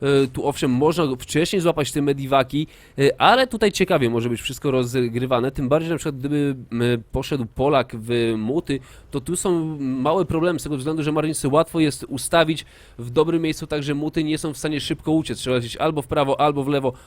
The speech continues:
No, jak Marinesy z dwóch stron podbiegną, to wtedy jest problem dla, dla tych jednostek. E, jednak kolejna fajna sprawa to jest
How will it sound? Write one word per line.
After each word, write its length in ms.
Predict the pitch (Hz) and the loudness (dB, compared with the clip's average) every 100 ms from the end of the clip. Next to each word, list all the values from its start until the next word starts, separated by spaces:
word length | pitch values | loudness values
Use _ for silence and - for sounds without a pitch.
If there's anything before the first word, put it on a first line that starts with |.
| - | -2
No, 80 | 135 | 0
jak 140 | 131 | 0
Marinesy 340 | 123 131 127 127 | -2 -4 -4 -8
z 40 | |
dwóch 180 | 120 123 | -6 -6
stron 160 | 139 | -4
podbiegną, 400 | 123 120 123 123 | -4 0 2 2
to 80 | 117 | -2
wtedy 220 | - 120 | -4 0
jest 180 | 120 - | 0 0
problem 320 | 120 123 120 | -2 0 0
dla, 200 | 113 113 104 _ _ - - _ _ _ _ - - | 2 2 2 _ _ -20 -20 _ _ _ _ -20 -12
dla 180 | 127 113 | -6 -6
tych 200 | 117 - | -6 -6
jednostek. 580 | 123 113 117 135 139 127 - - - | -4 -2 -2 -4 -6 -10 -16 -20 -6
E, 120 | 147 143 | 0 2
jednak 320 | 160 175 - | 2 0 -2
kolejna 340 | 165 196 247 | 0 2 2
fajna 240 | 220 214 196 | 2 0 0
sprawa 360 | - 185 185 | 2 4 4
to 120 | 180 | 4
jest 220 | 170 156 | 0 0